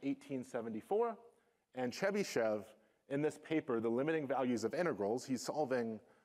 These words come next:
some theoretical questions, but it's not lost on Chebyshev the physical interpretation of the questions that he's trying to answer. And he says, okay, this is translated, I believe, but he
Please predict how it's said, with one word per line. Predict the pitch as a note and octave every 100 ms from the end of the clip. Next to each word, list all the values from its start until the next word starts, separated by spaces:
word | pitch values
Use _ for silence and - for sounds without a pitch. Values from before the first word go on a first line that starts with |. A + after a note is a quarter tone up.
| _ _ _ _
some | - C3+
theoretical | - F#3+ F3+ E3 D#3
questions, | - F#3+ - A2 G#2+ G#2+
but | B2
it's | B2+ D#3+
not | F#3 C#3+
lost | C3 D3 C#3+ -
on | A#2+
Chebyshev | A#2 B2+ G#2+ G#2+ A2+ G#2 G2 - _ _ _ _ _
the | A#2+
physical | - - E3+ D#3 C#3+ C#3 C3 B2+
interpretation | A#2+ A2 D3 C3 A2+ - C3+ - F#2 F2+ F2+ _ _ _ _ _ _
of | A#2 G#2
the | A2+
questions | - B2 - A2+ G2+
that | A2 F#2+
he's | G2+
trying | - G2+ G2
to |
answer. | - G2 - - D#2+
And | G2
he | A2+
says, | - E3 C#3 A#2 - - -
okay, | G2+
this | F2 -
is | G2+ F#2 - _ -
translated, | C#3+ C#3 G#2+ F#2 F2+
I | F2
believe, | E2 G2 A2
but | A#2
he | A2+ B2 A2